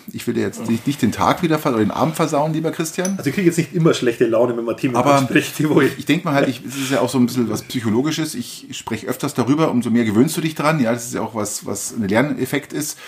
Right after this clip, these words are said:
Speaker 1: dass du dich einfach schon mal dran gewöhnst, dass es bald, ähm, wesentlich mehr Elektromobilität
Speaker 2: Arbeitslose bei uns in der Region gibt.
Speaker 1: Elektromobilität geben wird, ja, und dass auch V W jetzt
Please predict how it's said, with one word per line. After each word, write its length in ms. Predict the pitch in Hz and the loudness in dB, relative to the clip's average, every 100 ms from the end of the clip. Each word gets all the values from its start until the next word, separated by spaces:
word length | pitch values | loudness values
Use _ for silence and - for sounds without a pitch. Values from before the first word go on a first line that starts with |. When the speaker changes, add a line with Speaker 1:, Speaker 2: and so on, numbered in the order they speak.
| - - | -18 -12
Speaker 1:
dass 140 | - 117 | -6 -6
du 80 | 113 | -4
dich 100 | - | -2
einfach 160 | 120 | 0
schon 100 | - | 2
mal 60 | 117 | 0
dran 160 | 107 | 2
gewöhnst, 500 | 104 101 139 170 - - - - | 2 4 4 2 -4 -12 -20 -8
dass 380 | 113 113 - - | -4 -4 -6 -6
es 160 | 117 - | -6 -2
bald, 600 | 92 113 143 - - - - - - | 2 2 2 -2 -10 -12 -20 -20 -10
ähm, 800 | 110 107 107 107 104 101 - - - | -6 -2 0 0 0 -2 -6 -12 -14
wesentlich 460 | 101 123 127 123 110 | -2 0 2 0 2
mehr 480 | 113 131 139 127 - _ | 2 4 2 0 -6 _
Elektromobilität 220 | - - 131 | -6 -2 2
Speaker 2:
Arbeitslose 480 | 151 127 131 120 | 2 4 4 4
bei 140 | 131 123 | 6 4
uns 140 | 131 | 4
in 80 | 120 | 0
der 100 | 113 | 0
Region 320 | 110 110 110 | 2 0 -2
gibt. 260 | 92 - - _ | -4 -12 -20 _
Speaker 1:
Elektromobilität 800 | 104 127 131 131 123 120 120 110 | -2 -2 2 2 4 2 0 0
geben 320 | 113 104 98 | 2 2 4
wird, 420 | 113 214 - - - | 2 2 -2 -10 -6
ja, 220 | 104 139 | -2 -2
und 580 | 196 - 131 139 - - | -2 0 2 2 -4 -2
dass 320 | 127 - - | 0 -2 -4
auch 200 | 110 113 | 0 0
V 340 | - - 104 98 | 0 -2 0 4
W 140 | 107 | 4
jetzt 560 | 151 143 135 - - | 4 2 -2 -2 -6